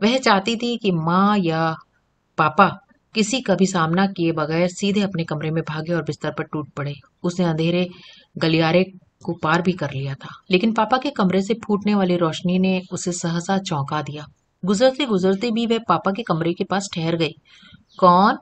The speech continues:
उसी समय भीतर से पापा की आवाज आई। कीर्ति भयभीत शेर की तरह दीवार से सटकर खड़ी हो गई थी। "अ, कोई नहीं," एक क्षण के बाद इधर की आहट लेकर माँ ने आश्वस्त होते हुए कहा था।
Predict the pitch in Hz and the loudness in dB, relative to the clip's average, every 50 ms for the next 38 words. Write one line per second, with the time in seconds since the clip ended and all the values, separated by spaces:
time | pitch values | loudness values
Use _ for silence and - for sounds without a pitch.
0 | _ _ - _ - 185 - 240 220 220 - 165 170 180 185 175 180 170 175 175 | _ _ -20 _ -8 -6 -2 -2 -2 0 0 -2 0 0 0 0 0 0 0 -2
1 | 175 - 202 190 180 165 - 165 165 - 185 180 170 180 202 226 220 214 185 160 | -2 -2 -4 -2 -2 -4 -4 -4 -4 -2 -2 0 0 2 0 0 0 -2 -4 -6
2 | - _ _ _ _ _ - - 185 180 175 - 180 165 175 170 170 165 170 190 | -6 _ _ _ _ _ -8 -2 -2 -2 0 0 -2 -2 0 -2 0 0 2 0
3 | 196 190 - - - 165 165 170 170 170 175 165 170 165 175 180 175 165 156 151 | 0 -2 -4 -6 -2 -2 -2 -2 0 -2 -2 -2 0 0 2 2 2 0 -2 -2
4 | 151 160 160 - 185 170 165 156 147 - - 175 175 - - 151 147 156 165 156 | -2 -2 -2 -2 -6 -6 -6 -6 -10 -6 -6 -6 -6 -6 -6 -6 -4 -2 -2 -2
5 | 139 139 139 143 143 - 139 143 - _ _ _ _ _ _ _ _ _ - - | -2 -2 -4 -4 -6 -6 -8 -10 -10 _ _ _ _ _ _ _ _ _ -20 -18
6 | - - 196 190 196 - 254 262 269 285 294 285 240 214 220 196 202 - - - | -6 -2 -2 -2 -2 2 4 4 4 4 4 2 2 2 2 0 0 -4 -12 -20
7 | _ - - _ - 190 196 196 190 - 202 190 185 180 185 185 185 180 175 196 | _ -20 -16 _ 2 2 2 2 2 -2 0 0 0 2 0 -2 0 2 0 0
8 | 190 202 - - _ _ - 185 175 202 202 196 - 170 160 151 160 170 170 165 | 0 -2 -8 -20 _ _ -4 -2 0 2 2 0 2 0 0 0 0 -2 -4 -2
9 | 151 156 160 - 175 170 160 151 151 156 170 170 160 151 139 - - 190 185 190 | -6 -8 -4 -4 -4 -2 -2 -4 -4 -4 -4 -4 -4 -4 -6 -2 -2 -2 -2 -2
10 | - _ - - 160 156 - 151 156 185 208 208 - - 147 160 151 - 151 143 | -6 _ -10 -10 -8 -8 -6 -4 -4 -4 -4 -4 -6 -8 -6 -6 -8 -8 -10 -12